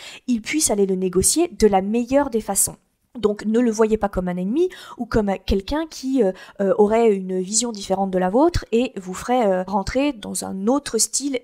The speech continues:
qui ne serait évidemment pas le vôtre. Mais par contre, il voit des choses,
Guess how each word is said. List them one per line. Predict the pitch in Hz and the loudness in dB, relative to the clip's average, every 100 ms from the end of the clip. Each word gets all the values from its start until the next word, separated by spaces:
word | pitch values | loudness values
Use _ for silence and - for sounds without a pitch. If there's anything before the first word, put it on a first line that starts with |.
| - | -10
qui | - 208 | -8 -6
ne | 190 185 185 | -6 -4 -4
serait | - 262 | 0 0
évidemment | 214 190 233 | 0 0 2
pas | 254 202 | 4 4
le | |
vôtre. | 185 165 - - - - - | 2 -4 -12 -16 -16 -16 -8
Mais | 190 208 370 | 0 4 4
par | 262 - | 4 0
contre, | - 370 - | 0 0 0
il | 202 | 0
voit | 196 294 | 2 4
des | |
choses, | 208 - 170 294 | 4 2 0 0